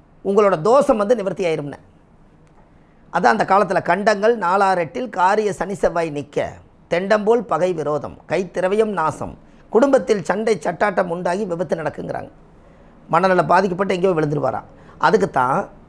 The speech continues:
ஒரு சிவனுடைய ஆலயத்துல போய் ஒரு ஆலய மணி வாங்கி கட்டிட்டா அந்த சாமிக்கு பூஜை நடக்கும்போது அந்த மணியை அடிப்பாங்க. அப்ப சனியும் செவ்வாயும் சேர்ந்தா ஒண்ணோட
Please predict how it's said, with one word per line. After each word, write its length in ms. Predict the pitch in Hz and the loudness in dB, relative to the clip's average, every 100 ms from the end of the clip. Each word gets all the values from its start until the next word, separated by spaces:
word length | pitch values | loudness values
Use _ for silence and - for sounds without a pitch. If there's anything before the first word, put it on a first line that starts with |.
| - | -2
ஒரு 280 | 170 160 120 | 0 0 0
சிவனுடைய 560 | - 240 277 254 226 | 4 6 6 6 6
ஆலயத்துல 460 | 160 180 180 156 139 | 6 6 2 -2 -4
போய் 340 | 127 120 170 - - - - - - - | -4 -6 -8 -12 -20 -20 -20 -20 -20 0
ஒரு 180 | 170 156 | 4 6
ஆலய 400 | 196 269 262 226 | 6 6 6 4
மணி 200 | 190 185 | 2 0
வாங்கி 280 | 185 151 | 0 0
கட்டிட்டா 500 | 143 160 127 120 151 - | -2 -4 -2 -2 -2 -10
அந்த 220 | - 160 - | -8 -6 0
சாமிக்கு 400 | 175 233 302 233 | 2 4 4 2
பூஜை 300 | 170 220 220 | 4 4 4
நடக்கும்போது 540 | 196 170 160 147 202 233 | 2 2 2 2 2 2
அந்த 140 | 180 | 2
மணியை 400 | 156 180 220 160 | 0 2 4 4
அடிப்பாங்க. 360 | 165 170 127 101 - - - - - - | 2 0 -2 -6 -18 -20 -20 -20 -20 0
அப்ப 240 | 170 196 | 2 2
சனியும் 440 | 151 196 277 294 254 | 2 2 4 2 4
செவ்வாயும் 380 | 220 240 254 208 | 4 4 4 4
சேர்ந்தா 200 | 196 240 220 202 | 4 4 4 0
ஒண்ணோட 320 | 240 269 | 2 4